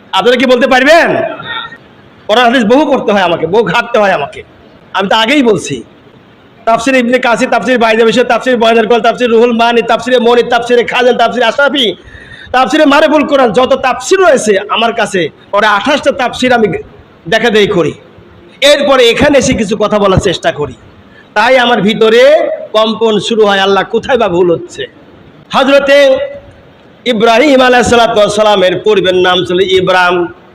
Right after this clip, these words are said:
Speaker 1: মনে রাখবেন। ইব্রাম মানে মহান পিতা, ইব্রামের অর্থ মহান পিতা, মনে রাখবেন, ভুলে যাবেন না। ভালো করে কান লাগান, অনেক ইতিহাস আমার থেকে যদি আল্লাহ হায়াতে রাখে জানতে পারবেন।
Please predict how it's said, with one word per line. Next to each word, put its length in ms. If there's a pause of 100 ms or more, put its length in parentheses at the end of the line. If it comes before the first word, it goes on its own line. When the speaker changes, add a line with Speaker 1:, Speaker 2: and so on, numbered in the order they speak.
(120)
Speaker 1:
মনে 180
রাখবেন। 500 (460)
ইব্রাম 500
মানে 460
মহান 460
পিতা, 640 (240)
ইব্রামের 360
অর্থ 180 (840)
মহান 460
পিতা, 460 (200)
মনে 220
রাখবেন, 400 (320)
ভুলে 180
যাবেন 240
না। 300 (1080)
ভালো 200
করে 180
কান 180
লাগান, 480 (580)
অনেক 480
ইতিহাস 420
আমার 280
থেকে 180
যদি 160
আল্লাহ 240
হায়াতে 360
রাখে 300
জানতে 340
পারবেন। 500